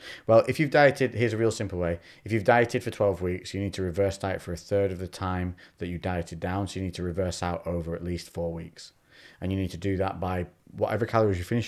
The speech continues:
your diet on, you need to increment up by adding in an extra hundred fifty to two hundred calories for each day for the week. And then when you get to the end of that week, then do another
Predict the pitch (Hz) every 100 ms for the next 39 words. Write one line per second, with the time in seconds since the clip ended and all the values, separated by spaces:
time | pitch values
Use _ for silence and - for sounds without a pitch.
0 | - 117 113 117 117 - - - 101 95
1 | - 107 104 107 95 95 - - - 92
2 | 95 98 101 98 95 92 87 - - 104
3 | 104 - - 95 95 95 - - - -
4 | - - - - 113 98 110 95 98 -
5 | - 101 87 87 90 90 87 87 - -
6 | - - - _ _ _ _ _ _ _
7 | 92 101 95 92 - 95 92 92 85 -
8 | 87 85 90 87 92 90 90 92 - 98
9 | 95 85 90 90 90 92 90 87 87 92
10 | 92 85